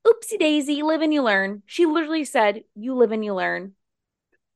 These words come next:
That is, uh, just, like, the lack of guilt and regret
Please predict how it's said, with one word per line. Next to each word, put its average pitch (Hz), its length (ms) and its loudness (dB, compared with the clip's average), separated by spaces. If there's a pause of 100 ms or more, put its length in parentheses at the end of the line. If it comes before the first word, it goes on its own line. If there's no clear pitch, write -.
(920)
That 240 460 0
is, 494 300 2 (180)
uh, - 260 -4
just, 277 300 -2
like, 415 220 -2
the 349 140 2
lack 220 580 2
of 214 240 -2 (160)
guilt 202 380 2 (120)
and 208 180 -4
regret 190 800 0